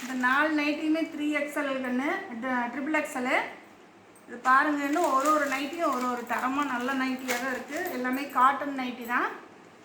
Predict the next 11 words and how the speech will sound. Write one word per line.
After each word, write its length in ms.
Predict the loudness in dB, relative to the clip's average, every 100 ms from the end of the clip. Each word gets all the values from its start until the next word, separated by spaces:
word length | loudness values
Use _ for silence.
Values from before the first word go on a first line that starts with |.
| -20 -20 -20 -20 -20 -20 -20 -20 -20 -20 -20 -20 -20 -20 -20 -20 -20 -20 -20 -20 -20 -20 -20 -20 -20 -20 -20 -10
பாருங்க 440 | 0 2 2 0 -2
கண்ணு, 160 | 0
நல்லா 300 | 2 2 4
இருக்கு 240 | 2 0 0
கண்ணு. 140 | 0 0 0
ஒண்ணொண்ணா 300 | 0 2 2 2
பிரிச்சு 220 | -6 -8 -6
காமிக்கிறேன், 540 | -6 -6 -6 -2 0 0 -2
எப்படி 320 | -4 -4 -4
இருக்குதுன்னு 260 | -6 -4 -4
சொல்லுங்க. 580 | -4 -4 -2 0 0